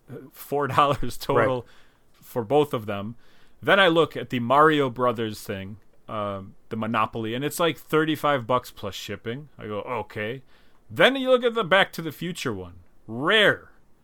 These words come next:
Speaker 1: hundred bucks, up to
Speaker 2: Oh, yeah.
Speaker 1: two hundred bucks, and there's only, like, eight of them on eBay.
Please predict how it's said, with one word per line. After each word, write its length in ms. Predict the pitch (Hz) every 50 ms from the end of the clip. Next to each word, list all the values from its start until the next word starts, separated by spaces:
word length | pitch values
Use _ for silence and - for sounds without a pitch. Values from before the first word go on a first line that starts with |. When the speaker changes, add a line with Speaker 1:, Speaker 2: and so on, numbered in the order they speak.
| _ _ _ _ _ _ _ _ _ _ - -
Speaker 1:
hundred 540 | - - 190 202 220 202 175 180 147 113
bucks, 320 | 113 117 101 92 - - -
up 160 | - 196 - -
to 140 | 110 117 139
Speaker 2:
Oh, 100 | 147 123
yeah. 100 | 107 113
Speaker 1:
two 120 | 120 220
hundred 440 | 165 185 190 196 180 160 175 156 123
bucks, 340 | 127 156 151 143 - - -
and 160 | - 143 143
there's 160 | 147 151 143
only, 260 | 160 165 180 214 214 202
like, 220 | 190 175 165 - -
eight 220 | 147 147 165 175 160
of 160 | 143 113 110
them 240 | 120 117 110 107 110
on 220 | - 120 117 113
eBay. 520 | 110 - 117 117 113 95 98 90 85 -